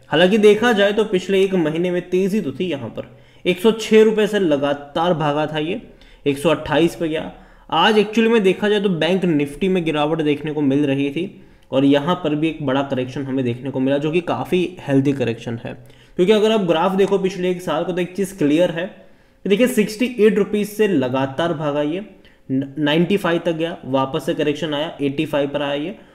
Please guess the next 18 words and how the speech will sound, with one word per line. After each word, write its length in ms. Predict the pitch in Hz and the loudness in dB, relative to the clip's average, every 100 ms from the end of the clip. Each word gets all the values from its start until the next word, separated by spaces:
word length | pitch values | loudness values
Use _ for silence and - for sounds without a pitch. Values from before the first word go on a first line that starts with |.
| - | -12
वापस 460 | 139 160 175 233 226 | -2 0 2 0 2
तेज़ी 260 | 190 160 143 | 2 2 0
बनी, 280 | 113 110 113 - - - _ - _ - | -2 -6 -10 -16 -20 -20 _ -20 _ -4
हंड्रेड 320 | 175 180 202 | 2 4 6
एंड 160 | 202 196 - | 4 0 0
ट्वेल्व 260 | 147 147 | 0 2
रुपीज 360 | 139 123 120 - | -2 -4 -6 -6
पे 80 | 113 | -10
गया 140 | 104 | -10
था 160 | 104 113 | -12 -14
ये, 160 | - 120 - - - - | -16 -16 -20 -20 -20 -12
वापस 480 | 131 147 151 214 214 | -2 0 2 0 -2
correction 360 | 196 185 185 185 | 0 -2 -2 -2
आया, 120 | 190 | 0
नाइंटी 420 | 196 131 139 139 | 0 -2 -2 -4
फ़ाइव 200 | 139 113 | -4 -4
पर 180 | 113 117 | -6 -10
आया, 200 | 107 - | -12 -16